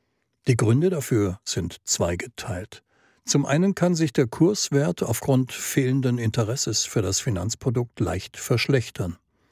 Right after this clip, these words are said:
Zum anderen kann aber genau diese Situation am Folgetag für ein größeres Kaufinteresse sorgen und damit den Kurswert leicht verbessern. Im Folgenden werden Ihnen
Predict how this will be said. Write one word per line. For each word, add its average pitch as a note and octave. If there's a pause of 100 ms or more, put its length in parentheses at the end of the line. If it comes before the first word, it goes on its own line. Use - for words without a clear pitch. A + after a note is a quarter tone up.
(480)
Zum C3+
anderen A#2
kann D#3
aber C3
genau B2
diese D#3
Situation C#3
am A#2+
Folgetag B2+ (260)
für -
ein C3
größeres G#2
Kaufinteresse B2+
sorgen A#2+ (440)
und B2
damit F#2 (120)
den G2
Kurswert B2+
leicht G#2
verbessern. B2+ (800)
Im D3+
Folgenden C#3
werden A2+
Ihnen B2+